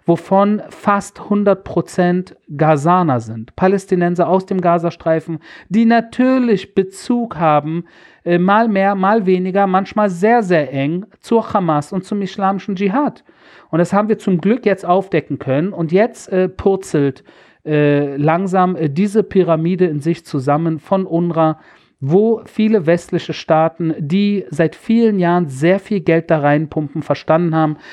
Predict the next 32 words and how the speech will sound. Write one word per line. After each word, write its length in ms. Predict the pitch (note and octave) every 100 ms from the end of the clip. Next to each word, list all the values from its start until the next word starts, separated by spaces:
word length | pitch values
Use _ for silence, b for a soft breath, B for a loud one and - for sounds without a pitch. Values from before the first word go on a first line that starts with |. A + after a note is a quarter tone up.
| B B
dass 260 | E3 -
das 380 | - D#3+ E3 - -
so 520 | C#3 C#3+ D#3 D#3+ D#3+
nicht 400 | C#3+ C#3+ C#3+ -
weitergehen 640 | C3 C#3 C#3 A#2+ A#2+ A2+ A2+
kann. 320 | A2+ A2 A2 B B B
Der 120 | D#3
siebte 500 | D3 D#3 A3 A#3+ A#3
Oktober 680 | F3+ - - F3+ E3 B2 G#2+ - _ _ _ _ _ _ _ - -
ist 380 | G3 F#3 - -
der 240 | C#3+ E3+
Turning 480 | - F#3 F3 D3 B2
Point. 420 | - B2 A#2+ A#2 - B B B B
Und 180 | F#3
ab 240 | F#3+ F#3 -
diesem 380 | G#3+ A3+ A#3 A3+
Turning 480 | G3 G3+ G3 D#3
Point, 260 | C3+ C3 B2+
siebter 360 | C3+ G3+ G#3 G3
Oktober, 400 | - - F#3 F#3+
sollte 340 | D3+ F3 F#3
eigentlich 380 | F3 D#3+ D#3 -
nichts 480 | E3 A3 A#3 - -
im 160 | E3+
Bereich 380 | D#3 D3+ D#3+ D#3
Israel 420 | F#3+ F#3 - F3
und 200 | D#3+ D#3
den 120 | D#3 C#3+
Palästinensern 760 | C#3 C3 - C#3+ D3+ F3 F3+
genauso 640 | E3 G3 A3 A#3 A#3+ F#3+ G#3
fortgesetzt 760 | G3+ F#3+ F#3+ F#3 F3 F3 -
werden 280 | F3 E3+ F3